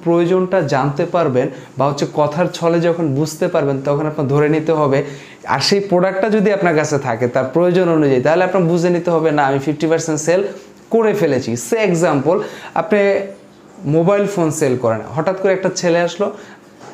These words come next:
customer, সে gamer, সে উড়াধুরা game খেলে, তাকে কি আপনি দশ হাজার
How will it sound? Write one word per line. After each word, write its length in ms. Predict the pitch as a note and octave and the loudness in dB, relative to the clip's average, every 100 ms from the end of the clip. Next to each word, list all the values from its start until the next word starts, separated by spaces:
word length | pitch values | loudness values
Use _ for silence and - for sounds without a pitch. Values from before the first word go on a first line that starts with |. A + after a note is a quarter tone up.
| - | -6
customer, 420 | D#3+ D3+ F3+ F3+ A3+ - - - - - | -6 -2 0 0 -2 -8 -20 -20 -20 -16
সে 300 | - D#3 C#3 - - - | 0 0 0 -8 -18 -6
gamer, 420 | D#3+ E3 C#3 G#2 G2+ | 0 2 2 0 -2
সে 140 | - | 0
উড়াধুরা 480 | C#3 D3 D#3+ D#3+ E3 | 2 2 2 2 0
game 280 | B2+ B2+ A2+ | 2 0 -2
খেলে, 200 | G2+ E2+ - - - | -6 -10 -14 -20 -6
তাকে 240 | B2 C3 | -4 -4
কি 120 | C#3 | 0
আপনি 240 | D3 C#3+ C#3 | -2 0 -2
দশ 260 | B2 A2+ | 0 0
হাজার 180 | C#3 C3+ | 0 -2